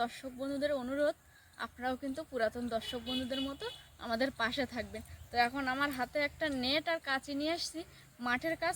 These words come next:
কয়েক মাস বন্ধ ছিল, তবে টুকিটাকি হচ্ছিল, যেগুলোতে আমি সেইভাবে কোনো কাজ করছিলাম না। তো এখন আমাদের পাশে যে জমিটা বন্ধক দেওয়া আছে, ওনারা গাড়ি দিয়ে ধান কেটেছে, তো গাড়ি দিয়ে ধান কেটে একবারে ঝেড়ে নিয়েছে। ওইভাবে করলে কি হয়, মাঠে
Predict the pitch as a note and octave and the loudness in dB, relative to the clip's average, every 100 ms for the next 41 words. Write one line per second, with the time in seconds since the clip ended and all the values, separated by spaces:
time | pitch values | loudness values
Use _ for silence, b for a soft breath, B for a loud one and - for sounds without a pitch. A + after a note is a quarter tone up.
0 | - A#3+ A3+ A#3+ C#4+ E4 B3+ B3+ C4+ E4 | 2 4 4 4 2 2 0 2 2 2
1 | D#4 B3+ D4 F#4+ E4+ - D#4+ F4 G4 F4 | 0 -2 -2 -6 -8 -4 4 4 4 2
2 | E4 D#4+ C4+ B3 A#3+ C4 C4+ D4+ E4 B | 2 2 0 0 -2 0 0 0 -2 B
3 | B - A3+ C#4 D#4+ D4+ D#4+ D#4+ D#4+ D#4+ | B -2 2 2 2 0 2 0 0 0
4 | D#4 D#4 - D#4 - D#4+ D4 C4 C4+ - | 0 -2 -2 -4 -2 -2 -2 -2 -6 -10
5 | B B B3 B3 C4+ B3 A#3+ B3 C#4 C4+ | B B -2 0 0 -2 -2 0 -2 -2
6 | A#3+ B3+ D4+ C4 C4+ A#3+ B3+ C4 C#4+ B3+ | -6 -4 -2 0 0 -2 -2 0 0 0
7 | B3 C4 C4+ D4+ D#4 D#4+ - D4+ - B | 2 2 2 4 4 2 0 -4 -4 B
8 | B G#3+ A#3+ B3+ C4+ A3+ A#3 B3+ C#4+ E4+ | B -4 2 4 4 4 2 0 -2 0
9 | A4+ - - - - C4 A#3+ A#3 A3+ A3+ | -2 -6 -20 -20 -4 2 2 2 0 -4
10 | A3 G#3+ A#3 A3 A#3+ C#4 C#4 C4 B3 B3+ | -6 -8 0 0 2 2 2 2 0 0
11 | A#3+ A#3+ D#4 B3+ A3+ D4+ C4+ B3 A3 A3 | -2 0 0 0 2 4 4 2 0 0
12 | G#3+ G#3 - G3+ B B B A3+ B3 C4 | -2 -6 -8 -12 B B B -4 -2 0
13 | C#4 D4 D4+ E4 D#4+ D#4 E4+ D#4+ F4 A#3+ | 0 2 2 2 0 -2 -4 -4 -4 -2
14 | A#3+ A#3 - | -2 -2 -2